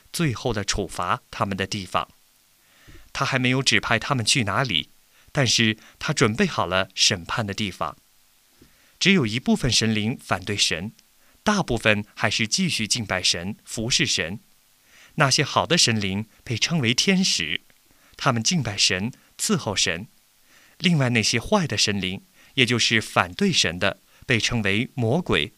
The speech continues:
或者是不洁净的神灵。关于灵界的统治者的故事讲完了，现在让我们来想想才听过的这个故事。谁创造了神灵？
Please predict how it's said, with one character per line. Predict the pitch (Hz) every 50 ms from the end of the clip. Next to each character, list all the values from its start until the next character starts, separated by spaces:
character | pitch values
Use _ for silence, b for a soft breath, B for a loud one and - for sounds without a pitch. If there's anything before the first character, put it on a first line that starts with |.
| _
或 | - - 123
者 | 104 101
是 | 90 - - 104 98 98 101 - - -
不 | - - 143
洁 | - - 107 101 110
净 | 127 - 190
的 | 156 110
神 | - - - 98 98
灵。 | 95 87 78 76 - _ _ _ _ _ _ _ _ _ _ _ _ _ _ _ _ _ _ - - - _ _ _ _ _ _ _ _ b b b b b
关 | - 170 165 139
于 | 131 127
灵 | 127 117 123 147
界 | - 185
的 | 139 - -
统 | - - - 107 98
治 | 98 - -
者 | - 107 95
的 | - 92
故 | - - 101 95
事 | - - 98 92 - - - _ _
讲 | - - 98 90
完 | 82 - 67
了， | 80 95 101 - _ _ _ _ _ _ _ _ _ _ _ _ _ _ _ _ _ _
现 | - - 131 117
在 | 101 110 104 101 104 b b b b b
让 | b 139 123
我 | 113
们 | 110
来 | 110 113
想 | 110 - 113 120 131
想 | - 120 95 87 90 - _
才 | - - - 107 107
听 | 104 - 185 190
过 | 185 - 180
的 | - 110 101
这 | - 107 98
个 | 107 98
故 | 95 - 104 92
事。 | - - 104 90 - _ _ _ _ _ _ _ _ b b b b b b b b
谁 | b - - - 107 104 117 156 165 - -
创 | - - 180 147 117
造 | 107 117 104
了 | 98 101
神 | - - 107 110 123
灵？ | 110 92 90 110